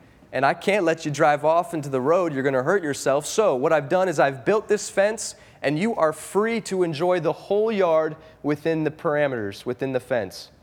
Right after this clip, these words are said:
And every board in that fence is one of God's laws protecting him and keeping his child safe. And so as we come to these Ten Commandments, before just launching straight into morality,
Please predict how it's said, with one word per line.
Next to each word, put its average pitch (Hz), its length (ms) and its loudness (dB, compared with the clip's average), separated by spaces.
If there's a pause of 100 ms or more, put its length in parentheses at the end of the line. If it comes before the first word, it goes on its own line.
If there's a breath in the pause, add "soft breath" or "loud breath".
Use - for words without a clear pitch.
(1040 soft breath)
And 139 240 2
every 233 360 2
board 175 600 0
in 175 220 0
that 165 240 2
fence 147 460 0
is 135 200 -4
one 156 220 2
of 135 160 -4
God's 139 340 2
laws 123 540 0 (180)
protecting 147 600 -2
him 107 260 -6 (420 soft breath)
and 120 140 -8
keeping 151 320 -2
his 123 140 -4
child 127 320 0
safe. 95 440 -6 (600 soft breath)
And 147 120 0
so 156 380 2
as 196 300 2
we 240 160 -2
come 220 340 0
to 165 100 -2
these 185 220 -2
Ten 190 220 -2
Commandments, 151 580 0
before 208 400 0
just 185 240 -6
launching 165 480 -2
straight 196 460 0
into 185 180 -2
morality, 151 640 2